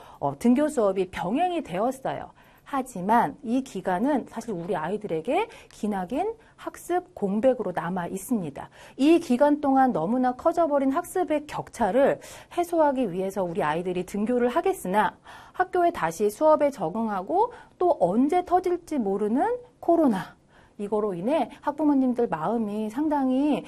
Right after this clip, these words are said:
가벼우면서도 또 무거우실 수도 있을 것 같은데요. 자, 우리 이제 등교를 시작한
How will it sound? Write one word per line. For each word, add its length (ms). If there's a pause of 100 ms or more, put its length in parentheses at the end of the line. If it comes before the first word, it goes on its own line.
(160)
가벼우면서도 720
또 180
무거우실 540
수도 260
있을 260
것 140
같은데요. 680 (260)
자, 160
우리 260
이제 380 (400)
등교를 480
시작한 640